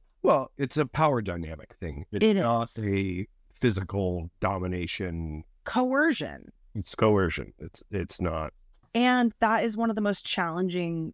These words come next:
Speaker 2: things about sexual abuse, physical violence. Physical violence is actually a little bit easier because there are visible signs.
Speaker 1: Sure.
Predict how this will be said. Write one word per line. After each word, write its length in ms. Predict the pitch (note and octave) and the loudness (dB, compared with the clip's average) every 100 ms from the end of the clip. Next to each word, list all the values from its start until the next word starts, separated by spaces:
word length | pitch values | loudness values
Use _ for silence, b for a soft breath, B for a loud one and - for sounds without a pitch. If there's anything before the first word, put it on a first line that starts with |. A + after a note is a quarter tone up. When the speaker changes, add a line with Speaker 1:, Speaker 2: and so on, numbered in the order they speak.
| _ | _
Speaker 2:
things 400 | F#3 E3 D#3 - | 2 2 -2 -4
about 580 | - D3+ D3 C#3+ D3 C#3+ _ _ _ - | -6 -2 0 2 -2 -4 _ _ _ -12
sexual 560 | - - D#3+ - F3+ | -4 -2 -2 0 0
abuse, 800 | E3+ D#3 D3 C#3+ C#3+ - - - - _ _ _ | 0 0 0 0 -2 -4 -6 -8 -12 _ _ _
physical 460 | - F#3 F3+ F3+ | -2 0 2 0
violence. 1040 | D#3+ D#3 D#3+ D#3 D3 D3 - - - - - _ | 0 0 0 -2 -2 -4 -6 -12 -12 -14 -18 _
Physical 340 | - B3+ C4+ C#4 | 0 0 2 2
violence 400 | A#3 G#3 G3+ - | 4 2 0 -4
is 140 | D#3+ | 0
actually 400 | C#3+ D3+ - D#3+ | 0 0 -2 -2
a 80 | D3 | 0
little 180 | C#3+ C3 | -2 -2
bit 140 | C#3 | -4
easier 400 | - C#3 C#3 B2 | -4 -4 -2 -2
because 380 | B2 C3 - B2 | -2 -6 -4 -4
there 180 | - B2+ | -2 -2
are 380 | A#2 A2+ A#2 B2 _ _ - | -2 -2 -4 -6 _ _ -2
visible 440 | D3+ C#3+ B2 B2+ | 0 0 0 -2
signs. 680 | - C#3 C3 C3+ F#3+ C#4 C4+ | 0 -2 0 2 4 2 0
Speaker 1:
Sure. 280 | - F#2 | -2 -2